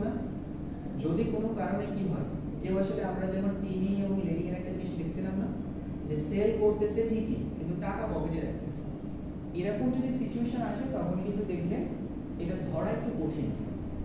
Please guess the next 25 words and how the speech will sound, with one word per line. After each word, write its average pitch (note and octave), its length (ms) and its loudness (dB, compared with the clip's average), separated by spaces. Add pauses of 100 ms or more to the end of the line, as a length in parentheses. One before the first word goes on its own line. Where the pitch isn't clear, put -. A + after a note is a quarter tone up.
(120)
যদি D#3+ 160 2 (140)
day D#3+ 200 4
to G#3 160 0
day A3 100 8 (100)
business, F3 340 2
আহ, - 480 -4 (240)
stock A3+ 320 0
update A3 220 2 (100)
না F#3 140 0
করা F#3+ 180 0
হয় - 140 0 (120)
তাহলে D#3+ 300 2
কিন্তু D3+ 220 0
ধরা C#3+ 200 0
যাবে D3 220 0
না। - 80 -2 (500)
তো E3+ 60 -2 (180)
এই A#3 140 2
যে A#3+ 60 0 (100)
বিষয়গুলো B3 360 0 (100)
আছে, B3 180 0 (320)
এই G3+ 80 2 (100)
বিষয়গুলো G#3 440 2
থেকে A3+ 200 2
যদি A3+ 140 0